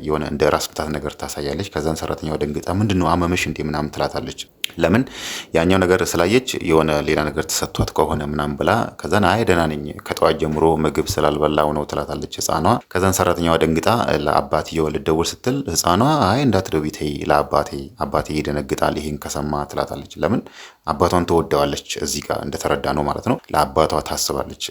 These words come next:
ገና ህፃን ሆና ማለት ነው። እ፣ ከዛን ሰራተኛዋ «አይ እንዲደነግጥ ሳይሆን ቶሎ እንዲመጣ ብቻ አድርጌ እነግረዋለሁ» ምናምን ትላታለች ማለት ነው። እ፣ ቀጣዩ ላይ ደግሞ እቺ ጨካኝ የተባለችዋ የእንጀራ እናት ማህሌት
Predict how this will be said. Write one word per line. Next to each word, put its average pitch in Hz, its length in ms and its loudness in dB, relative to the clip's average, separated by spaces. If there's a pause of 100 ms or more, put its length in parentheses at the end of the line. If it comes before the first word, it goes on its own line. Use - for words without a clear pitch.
(120)
ገና 73 240 -2
ህፃን 151 360 0
ሆና 73 220 -4
ማለት 78 300 -4
ነው። 127 120 2 (180)
እ፣ - 120 -2 (260)
ከዛን 90 240 2
ሰራተኛዋ 80 460 0 (160)
«አይ 95 160 4 (200)
እንዲደነግጥ 82 600 0
ሳይሆን 90 440 2
ቶሎ 98 220 4
እንዲመጣ 82 340 4
ብቻ 76 220 -8
አድርጌ 73 280 0
እነግረዋለሁ» 71 640 2
ምናምን 71 320 -2
ትላታለች - 480 -4
ማለት 73 220 0
ነው። 73 120 -8 (100)
እ፣ 127 100 4 (200)
ቀጣዩ 143 320 4
ላይ 131 120 6
ደግሞ 120 260 6
እቺ 104 300 0
ጨካኝ 98 420 0
የተባለችዋ 82 680 -2
የእንጀራ 82 420 0
እናት 82 380 0
ማህሌት 80 420 0